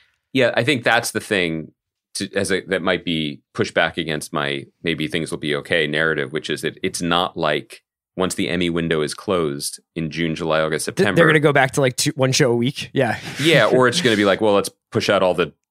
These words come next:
Speaker 1: the crap," you know, or the, or not just the crap, but, like, the stuff that we don't think will win awards slash the stuff that we don't understand what we have.
Speaker 2: Right.
Speaker 1: Like that fun time when all of a sudden, like, you know, We Are Lady Parts is on Peacock, and we're like,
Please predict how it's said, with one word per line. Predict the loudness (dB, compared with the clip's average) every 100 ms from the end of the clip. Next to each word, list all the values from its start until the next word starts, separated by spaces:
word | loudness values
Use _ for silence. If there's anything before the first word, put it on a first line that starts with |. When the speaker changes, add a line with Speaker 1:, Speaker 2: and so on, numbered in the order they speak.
| _ _
Speaker 1:
the | -4
crap," | 2 2 2 -2
you | -2
know, | 2 2
or | 2 0
the, | 2 0
or | 2 2 4
not | 2 0
just | -2
the | 2
crap, | 2 4
but, | 2
like, | 0 0
the | -2
stuff | 0 0
that | 0
we | 2
don't | 0 0
think | -2 -2
will | -2
win | -2
awards | 0 -2 -2 -6
slash | -6 -2 2 2 0 -4
the | -6
stuff | -2 -2 0
that | -2
we | 0
don't | 0 -2 -4
understand | -4 -4 0 0 0 -2
what | -4 -2
we | -2
have. | 0 0 0 -4 -14 _
Speaker 2:
Right. | 0
Speaker 1:
Like | 0 2
that | -2
fun | 0 0 2
time | 0 2
when | 0
all | -2
of |
a | -2
sudden, | -2 -2
like, | -4 -4 _ _
you | -6 -4
know, | 0
We | 2
Are | 2
Lady | 2 0 0
Parts | -2 -4 -4
is | -4
on | -4
Peacock, | -4 -2 -2 -2
and | -2
we're | -2
like, | -4